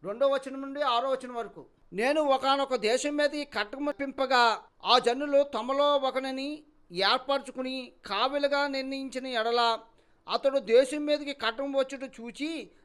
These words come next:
బాకా ఊది జనులను హెచ్చరిక చేసిన సమయమున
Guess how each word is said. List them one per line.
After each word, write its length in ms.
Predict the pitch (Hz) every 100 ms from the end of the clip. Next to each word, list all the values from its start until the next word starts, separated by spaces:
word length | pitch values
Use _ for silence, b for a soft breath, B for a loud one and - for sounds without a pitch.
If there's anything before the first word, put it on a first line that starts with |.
| b
బాకా 380 | - 185 247 302
ఊది 320 | 294 285 294
జనులను 560 | 208 226 262 285 294 294
హెచ్చరిక 680 | 220 233 277 269 285 277 247
చేసిన 360 | 262 262 277
సమయమున 680 | 262 220 240 269 269 254 285